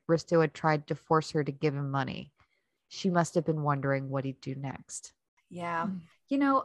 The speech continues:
Speaker 2: I know we all like Wilson, but I really hope he takes it more seriously in the future when someone says not to let someone up. <laughs> You know?
Speaker 3: Well, th-, that is a good point. I wonder if,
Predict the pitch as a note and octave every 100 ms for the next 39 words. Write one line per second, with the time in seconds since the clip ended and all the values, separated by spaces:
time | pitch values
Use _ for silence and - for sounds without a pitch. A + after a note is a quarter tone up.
0 | - C#4+ F#4 E4+ D4 A3 F#3+ F#3 - F3
1 | E3+ G#3+ A3 A3 - _ - G3 - -
2 | G#3+ A#3+ B3 D#4+ F4 E4 C#4+ - C4 -
3 | A3+ - A3+ G#3+ G#3 - G#3+ A#3+ A#3 F#3
4 | F3+ F#3+ - G#3+ G3+ F3 F3 - F3+ F3
5 | F#3+ - G3 - E3 - - - F#3 -
6 | - - F#3+ G3+ G3+ C4 - _ _ _
7 | - - - _ - B3+ A3+ G3+ A#3 -
8 | - - - - - _ B3+ A3+ A#3+ B3+
9 | A3 F3+ - A#3+ G3+ F#3 - - F3 G3
10 | F#3 - - - - B3+ A#3 A#3+ C4 F4
11 | E4 B3+